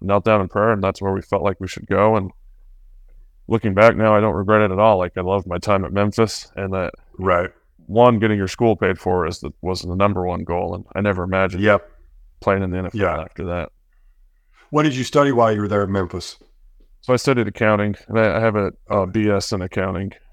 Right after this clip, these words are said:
Speaker 2: Okay, very cool. Now,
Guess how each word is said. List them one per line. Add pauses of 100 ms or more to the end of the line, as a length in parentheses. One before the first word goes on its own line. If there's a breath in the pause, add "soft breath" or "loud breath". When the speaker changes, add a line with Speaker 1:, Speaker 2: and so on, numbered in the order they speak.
(840)
Speaker 2:
Okay,
very
cool.
Now,